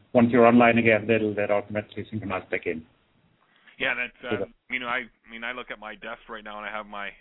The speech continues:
Speaker 2: MacBook, my iPad, and my iPhone on my desk. So it's great having that functionality to go across multiple different devices. 'Cause I think that's the way people work today. They,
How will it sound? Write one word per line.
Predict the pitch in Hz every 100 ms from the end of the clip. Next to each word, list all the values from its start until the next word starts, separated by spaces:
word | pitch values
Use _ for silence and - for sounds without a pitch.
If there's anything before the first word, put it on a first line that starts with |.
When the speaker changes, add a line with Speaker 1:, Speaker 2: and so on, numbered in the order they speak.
| -
Speaker 2:
MacBook, | 120 131 - 131 120
my | 110 107 113 117
iPad, | - 117 113 110
and |
my | 104 104 113
iPhone | 110 110 101
on | 101
my | 101 95
desk. | 107 98
So | 104
it's | 98 -
great | 113 107
having | 107 104 101 - _ _ _ _
that | 107 117 -
functionality | 117 - 113 107 113 104
to | 101 95
go | 107
across | 113 107 104
multiple | 110 110 113 101
different | 104 - 113
devices. | 104 104 107 101 98 _ - - _
'Cause | 151
I | 160
think | 160
that's | 147
the | 143
way | 139
people | - 120 120
work | 151 -
today. | 113 104
They, | 101 104